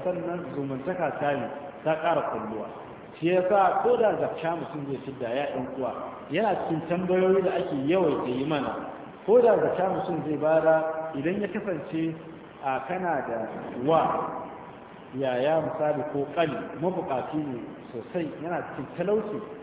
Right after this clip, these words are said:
to an fi son ka, ka bada zakkan nan ka ba, wato wannan yaya naka ko wannan ƙani naka, wato ɗan uwa naka. Haka kuma tsakanin ma'auratayya, malamai suka ce kamar yadda hadisi ne ma ya tabbata na Annabi sallallahu alaihi wa alihi wa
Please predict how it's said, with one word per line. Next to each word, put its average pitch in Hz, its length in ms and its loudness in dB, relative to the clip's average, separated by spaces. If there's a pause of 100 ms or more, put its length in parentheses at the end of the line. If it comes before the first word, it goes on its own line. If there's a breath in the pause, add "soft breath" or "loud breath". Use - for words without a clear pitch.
(100)
to 147 140 -6
an 165 180 -2
fi - 120 -10
son 196 180 -4
ka, - 560 -10
ka 151 220 -8
bada 170 580 2
zakkan 170 400 -2
nan 165 140 -6
ka 123 100 -6
ba, 131 320 -2
wato 117 320 -8
wannan 123 320 -4
yaya 127 400 -2
naka 156 300 -2
ko 151 60 -2 (120)
wannan 123 240 -4 (380)
ƙani 147 200 -2
naka, 107 380 -8 (120)
wato 110 340 -8
ɗan 139 260 -4
uwa 135 160 2
naka. 131 400 -2 (680)
Haka 208 300 2
kuma 190 460 2
tsakanin 190 560 0
ma'auratayya, 135 720 -2 (600)
malamai 151 440 2
suka 208 160 -2
ce 170 160 -6
kamar 170 220 -2
yadda 196 240 0
hadisi 170 560 -4
ne 147 160 0
ma 151 160 2
ya 165 100 4
tabbata 156 360 -2
na 156 100 -4
Annabi 139 260 -6
sallallahu 143 480 -2
alaihi 139 320 -2
wa 127 120 -2
alihi 135 260 -2
wa 107 100 -6